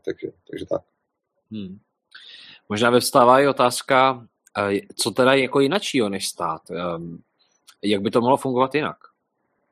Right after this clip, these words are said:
Speaker 1: No, vlastně jako na bázi dobrovolnosti, m, vlastně to, o co jde anarchokapitalistům, není,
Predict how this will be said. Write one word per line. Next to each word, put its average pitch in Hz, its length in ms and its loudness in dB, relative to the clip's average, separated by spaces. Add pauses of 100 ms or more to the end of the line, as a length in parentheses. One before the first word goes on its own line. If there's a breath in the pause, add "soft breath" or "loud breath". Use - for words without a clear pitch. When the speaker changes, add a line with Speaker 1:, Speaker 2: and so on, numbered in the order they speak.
Speaker 1:
No, 113 440 2 (1200)
vlastně 147 380 4 (720)
jako 135 160 2
na 127 300 2
bázi 135 300 6
dobrovolnosti, 131 960 4 (960)
m, 123 140 0 (440)
vlastně 147 260 6 (120)
to, 156 280 8
o 135 100 4
co 165 120 4
jde 151 100 8
anarchokapitalistům, 135 1000 4
není, 147 480 2